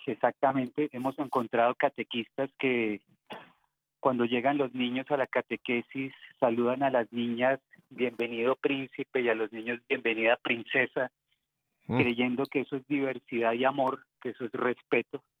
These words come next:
Speaker 1: Entonces hay una desinformación tal que la gente ha caído en los discursos y no se da cuenta. Entonces, eh,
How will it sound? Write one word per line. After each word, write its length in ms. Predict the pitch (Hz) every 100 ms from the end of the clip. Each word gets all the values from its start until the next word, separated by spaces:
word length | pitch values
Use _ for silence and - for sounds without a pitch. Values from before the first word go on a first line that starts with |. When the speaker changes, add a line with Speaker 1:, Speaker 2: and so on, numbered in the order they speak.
| _ _ _ _ _ - _ _ _
Speaker 1:
Entonces 440 | 135 120 143 165 -
hay 120 | 170
una 220 | 175 170 175
desinformación 1300 | 170 - 143 127 - 135 127 120 117 - 127 123
tal 340 | - 147 139 151 - _ _ _ _ _
que 80 | 127
la 160 | 120
gente 600 | 117 - 131 117 - 147 - _ -
ha 120 | 139
caído 540 | - 160 160 143 135
en 100 | 156
los 160 | 151 123
discursos 720 | 123 - - 127 120 - 151 -
y 80 | 131
no 140 | 156
se 100 | 156
da 140 | 160 160
cuenta. 420 | 190 175 - - _ _ _ _ _ _ _ _ _ _ _ _ _ _ _
Entonces, 720 | 135 - 151 147 - 185 180 - _
eh, 600 | 143 135 127 123 120